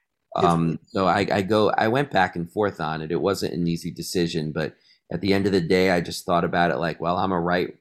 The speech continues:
Speaker 2: I'm a, I'm a white writer, and I don't necessarily need to, you know, put that word in bold, you know, as, as many times as I would have had to use it in the book because of the incredible racism that so many of these young people faced."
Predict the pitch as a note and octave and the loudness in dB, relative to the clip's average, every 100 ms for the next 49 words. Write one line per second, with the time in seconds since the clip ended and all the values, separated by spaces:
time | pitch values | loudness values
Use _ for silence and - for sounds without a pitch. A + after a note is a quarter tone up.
0 | - G2+ F#2+ - F#2 E2+ F2+ G2 D2+ F2 | -6 -2 0 0 -2 -2 -2 -4 -2 -2
1 | F#2 F#2 F2 F2 E2 D#2+ E2+ A1+ E2+ - | 0 0 0 0 -2 -4 -4 -6 -8 -8
2 | - F2+ F2 E2 D#2 D#2+ D#2 - E2 D#2 | -6 -2 0 0 -2 -6 -8 -8 -6 -6
3 | - _ _ _ _ F2 F2 E2 - - | -8 _ _ _ _ -6 -2 -2 -2 -6
4 | F#2+ F2+ E2 F2+ F2+ F2 E2 D#2+ D#2 D#2+ | -2 0 0 0 2 2 0 -4 -2 -2
5 | D2+ D#2 - - _ _ - E2 D#2 D2 | 0 -2 -8 -18 _ _ -10 -6 -6 -8
6 | - F2 E2+ F#2 F2 E2+ F#2 F2 E2+ E2+ | -6 -6 -4 -4 -4 0 0 0 0 -2
7 | E2 D#2+ D#2+ D#2+ D2 D#2 F#2 E2+ D#2 E2 | 0 -2 -2 -4 -4 -6 -6 -4 -8 -8
8 | D2 G#2+ G#2 - E2+ - G#2+ G2+ E2+ - | -4 -2 -2 -4 -14 0 4 4 2 -6
9 | _ _ _ _ F#2+ F#2 F2+ E2 - E2+ | _ _ _ _ -10 -2 -2 0 -2 -4
10 | - E2+ D#2+ E2+ E2+ F2 E2+ E2 D#2 - | -4 -2 0 0 0 -6 -4 -6 -8 -6
11 | E2 E2 D#2+ D#2+ D#2 E2 E2 D#2 C#2+ - | -2 -2 -2 -4 -8 -6 -6 -6 -12 -14
12 | - - F2 E2+ - | -12 -10 -10 -10 -14